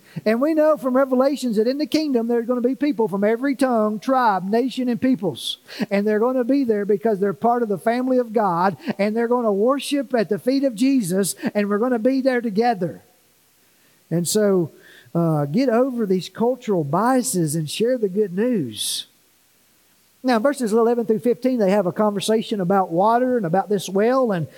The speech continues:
and you can read about that. But Jesus sees this as an opportunity to talk about, uh, how he gives living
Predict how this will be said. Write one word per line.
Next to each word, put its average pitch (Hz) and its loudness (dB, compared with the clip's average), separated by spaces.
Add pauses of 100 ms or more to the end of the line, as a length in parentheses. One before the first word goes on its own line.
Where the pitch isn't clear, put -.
(180)
and 170 -2
you 247 2
can 202 -4
read 226 2
about 208 0
that. 220 0 (180)
But 214 0
Jesus 277 0 (100)
sees 294 0
this 262 2
as 240 0
an 220 -2
opportunity 226 0
to 220 2
talk 254 0
about, 202 0 (480)
uh, 165 2 (100)
how 214 0
he 277 0
gives 208 -2
living 254 0